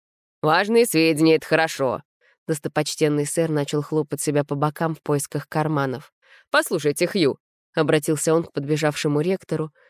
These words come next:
«Дружище, вы не могли бы мне одолжить мелочь для милостыни?» С видом глубоких страданий на лице, не меньших, чем у нищего, Александр Петрович все же протянул мелкую монетку.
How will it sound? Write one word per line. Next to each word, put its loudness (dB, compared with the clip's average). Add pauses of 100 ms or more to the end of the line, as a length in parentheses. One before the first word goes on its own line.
(180)
«Дружище, 4
вы 6
не 6
могли 2
бы 4
мне 4
одолжить 2
мелочь 2
для 4
милостыни?» 0 (480)
С -10
видом 2
глубоких -2
страданий 0
на 2
лице, 0
не 0
меньших, 0
чем 0
у 2
нищего, 0 (280)
Александр 2
Петрович 0
все -2
же -4
протянул 2
мелкую 2
монетку. 0